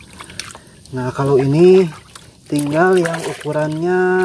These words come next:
kecil-kecil, Lur. Kita masukin saja semua ya ke koja. Tuh. Lumayan. Oke, alhamdulillah ini sudah saya masukkan semuanya ya.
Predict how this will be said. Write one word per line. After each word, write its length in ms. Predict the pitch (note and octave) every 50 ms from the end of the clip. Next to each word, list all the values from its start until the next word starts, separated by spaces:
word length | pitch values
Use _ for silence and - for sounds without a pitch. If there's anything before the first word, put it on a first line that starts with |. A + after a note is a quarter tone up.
| F#3 F#3 F#3 - -
kecil-kecil, 720 | - C#3 - - D3+ C#3+ - - C3+ - - G#3 G#3 G#3
Lur. 160 | A3 A#3 A#3+ - - - - - - - - - - - _ - - - - _ _ _ _ - - - - - - - - _ - - _ _ - - - - - - - - - - - - - _ - - - - - -
Kita 240 | - D3+ - - D#3+
masukin 480 | D#3+ D#3+ D3+ D3 - E3+ - - E3+ D#3+
saja 240 | - D3+ C#3+ D3 F3+ F3
semua 320 | - E3+ D3+ D3 C#3+ D3+ E3+ F3+
ya 80 | F#3+ - - - - - - - - - B2+ - - - - - - -
ke 160 | D3 C#3 -
koja. 400 | - - C3+ B2+ A#2+ D3 E3 - - - - - - - - - - - - - - - - - - - - - - - - - - - - - - - - - - - - - - -
Tuh. 160 | - C3 A2+ - - - - - - - - - - - - - - D3
Lumayan. 400 | D3 D#3+ F3 F3+ E3+ F3 F#3+ F#3+
Oke, 320 | D3 - F#3 F#3+ G3 F#3+ E3 D#3
alhamdulillah 720 | C#3+ D3 C#3+ C#3+ C#3+ C#3+ C#3+ C#3 C#3 C#3+ D#3 E3 F3 D#3+
ini 240 | D3+ D3+ D#3+ F3+ F#3+
sudah 480 | F#3 - - - - D#3+ D3+ F3 F#3 F#3
saya 320 | - F3+ E3 E3+ F3+ F#3+
masukkan 480 | F#3+ F3+ E3+ - - E3+ - F#3+ G3 G3
semuanya 640 | - - E3+ E3 D#3+ D#3 D#3 D#3 E3+ F3+ F3
ya. 20 | F#3